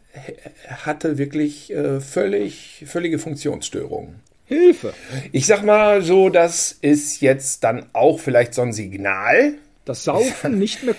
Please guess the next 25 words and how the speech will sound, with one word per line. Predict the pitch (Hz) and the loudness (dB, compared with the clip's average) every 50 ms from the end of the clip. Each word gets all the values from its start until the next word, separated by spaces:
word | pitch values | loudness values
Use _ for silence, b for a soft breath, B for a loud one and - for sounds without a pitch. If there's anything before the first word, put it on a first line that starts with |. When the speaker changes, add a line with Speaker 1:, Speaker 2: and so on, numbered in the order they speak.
| - - | -2 0
Speaker 2:
cool | 277 269 277 285 220 | 0 0 0 2 2
Speaker 1:
was | 185 208 170 - 208 | 2 2 2 2 -2
Speaker 2:
ist. | 196 | -2
Speaker 1:
ich, | - - - - - | -4 -6 -8 -2 2
was | 165 180 196 - | 4 4 4 2
ich | 208 - - | 0 -2 -2
mi-, | 180 208 220 226 240 | -2 0 2 2 2
was | 214 254 247 | 4 4 2
ich | 254 - - | 2 2 4
mitgeben | 214 247 320 330 320 - 285 294 294 - - 202 | 6 6 6 6 4 4 4 4 4 4 4 4
möchte | 196 202 214 208 - - 220 214 - | 4 4 4 4 2 2 2 2 2
an | 175 190 185 | 0 -2 -2
andere | - - 220 220 196 208 - 185 | -4 -4 -2 -2 -2 0 0 2
Leute, | 170 156 147 151 170 311 302 - - | 4 6 6 6 6 4 2 0 -4
das | - - 143 - | -4 -2 -2 -2
ist | - 104 - | 0 -2 -2
ernst | - - 120 156 202 254 - - | -2 0 2 2 2 2 0 -2
gemeint. | - 156 110 85 73 65 65 69 82 - - - | -4 -4 -4 -4 -6 -10 -10 -12 -14 -16 -4 0
Ähm, | - 147 135 139 135 143 143 143 147 147 147 147 B B B B B B B B B B B B B B B _ _ _ - | 4 4 6 4 4 2 0 -2 -2 -4 -4 -8 B B B B B B B B B B B B B B B _ _ _ -10
man | 135 127 139 156 156 | -6 -4 -2 0 0
muss | 156 233 285 - - - - - - | 2 2 2 0 0 -2 -4 0 2
das | 247 226 240 233 - - - - | 2 2 2 2 -2 -4 -4 -4
mit | 196 190 202 196 202 | -2 -4 -2 -2 -4
dem | 190 190 185 | -6 -6 -8
Körper | - - 165 185 226 240 254 - - 233 254 262 254 254 254 | -8 -8 -6 -4 -4 -4 -6 -6 -4 -4 -2 -2 -2 -4 -6